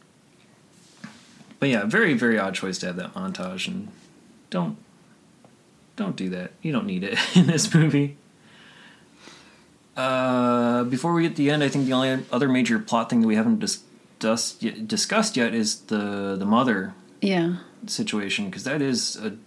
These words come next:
Speaker 1: decent chunk. Um, so at some point, uh, Laura's mother, who the husband thought was dead,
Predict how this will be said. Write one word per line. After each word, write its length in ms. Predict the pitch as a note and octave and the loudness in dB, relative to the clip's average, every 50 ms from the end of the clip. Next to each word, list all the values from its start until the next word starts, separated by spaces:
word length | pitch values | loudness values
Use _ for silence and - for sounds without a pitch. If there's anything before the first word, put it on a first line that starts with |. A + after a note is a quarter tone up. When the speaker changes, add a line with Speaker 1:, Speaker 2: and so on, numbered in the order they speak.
| - - | -12 -6
Speaker 1:
decent 460 | - C3 F3+ E3 - - A#2 G2+ F#2 | -4 -2 -2 0 0 0 -2 -2 -2
chunk. 420 | - - - - A#2+ G2 F2+ - - - - - _ _ _ _ _ _ _ _ _ _ _ _ _ _ - | -4 -2 -2 -2 -2 -2 -4 -8 -14 -18 -20 -20 _ _ _ _ _ _ _ _ _ _ _ _ _ _ -6
Um, 500 | A2 G2+ G2+ G2 G2 G2 F#2+ F#2+ F#2 - - - - _ _ _ _ _ _ _ _ _ _ _ _ _ _ _ _ - _ _ _ _ _ _ _ - _ _ - - _ _ _ - - - - - - - - _ _ - | -6 -4 -4 -4 -4 -4 -2 -4 -4 -6 -8 -14 -20 _ _ _ _ _ _ _ _ _ _ _ _ _ _ _ _ -20 _ _ _ _ _ _ _ -20 _ _ -20 -20 _ _ _ -20 -20 -20 -20 -20 -20 -20 -20 _ _ -4
so 340 | B2 - C3+ B2+ B2 B2 | -2 0 2 2 2 0
at 160 | A#2 B2+ B2 A#2 | 0 -2 -2 -2
some 240 | - C3 C3+ C3+ | 0 0 0 0
point, 460 | E3 D#3+ C#3 B2+ A#2+ A#2 A2 - - - - _ _ _ - - _ _ _ _ - - - - _ - - - _ _ _ _ _ _ _ _ _ - | 0 0 2 2 2 2 2 -2 -6 -12 -16 _ _ _ -20 -20 _ _ _ _ -20 -20 -20 -20 _ -20 -20 -20 _ _ _ _ _ _ _ _ _ -4
uh, 280 | A#2 A2 G#2+ G#2+ G#2 G#2+ | 0 2 2 2 2 2
Laura's 600 | G#2 A2 A#2+ C3 C#3+ D3+ D#3 D3+ D3+ C#3 A#2+ - | 2 2 2 4 4 4 4 4 4 2 2 2
mother, 800 | A#2 A2+ A#2 A#2+ B2 B2 A#2+ A2+ A2+ G#2+ G#2 G2 G2 G#2 G#2+ - - - - - - - - - - - - - - - - - - - - - - | 2 4 4 4 4 4 4 4 4 2 2 0 0 -2 -4 -6 -8 -14 -20 -20 -20 -20 -20 -20 -20 -20 -20 -20 -20 -20 -20 -20 -20 -20 -16 -4 0
who 540 | B2 B2 B2 A#2+ A#2+ A#2+ A#2 A#2 A#2 - - | 2 4 4 4 4 4 4 4 2 2 0
the 160 | A#2 A#2 A2 | -2 0 0
husband 420 | A2+ B2 C#3 C3 C#3 D3 C#3 B2 A#2+ | 2 2 0 2 2 2 2 2 2
thought 240 | C3+ C#3+ D3+ - | 0 0 0 0
was 180 | E3 D3+ C#3 C3 | 0 0 0 0
dead, 640 | B2 A2+ A2+ B2+ A#2 G#2+ F#2+ F2+ F#2 F#2 A2 A#2 - | -2 -2 0 2 2 2 2 0 0 -2 -2 -4 -4